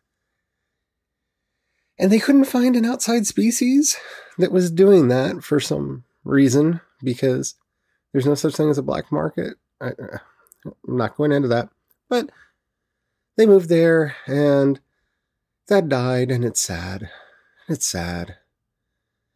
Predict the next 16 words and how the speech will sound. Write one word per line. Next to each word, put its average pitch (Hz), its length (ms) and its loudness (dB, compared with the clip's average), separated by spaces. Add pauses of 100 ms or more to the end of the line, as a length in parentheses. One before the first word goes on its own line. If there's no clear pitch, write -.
(100)
So, 220 320 2
well, 185 240 2
that 185 240 -2
gives 180 160 -2
them 190 160 0
a 190 60 -2
connection 156 640 -4
to - 100 -6
everything 113 360 -4
else 135 160 -8
beyond 160 440 -4
their 123 140 -4
connection 104 440 -8
to 95 60 -6
Data, 185 300 -2
because, 196 640 -4